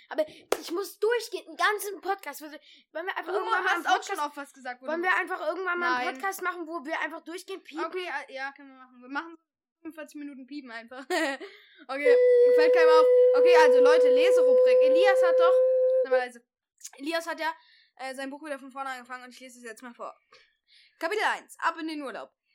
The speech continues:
Speaker 2: Helgeit fliegt mit seiner Familie nach Malle. Denn Malle ist nur einmal im Jahr.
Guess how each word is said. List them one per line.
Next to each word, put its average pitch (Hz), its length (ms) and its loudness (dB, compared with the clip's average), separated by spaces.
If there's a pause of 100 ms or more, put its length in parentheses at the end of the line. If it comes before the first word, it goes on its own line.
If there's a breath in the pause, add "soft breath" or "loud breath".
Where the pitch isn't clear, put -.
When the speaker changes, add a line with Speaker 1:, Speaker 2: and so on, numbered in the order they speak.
(160)
Speaker 2:
Helgeit 294 560 -4
fliegt 339 360 -12
mit 320 180 -12
seiner 254 240 -8
Familie 311 500 -14
nach 302 160 -8
Malle. 208 460 -12 (360)
Denn 226 220 -14
Malle 294 340 0
ist 269 160 -14
nur 269 140 -12
einmal 240 380 -10
im 233 60 -18
Jahr. 196 360 -10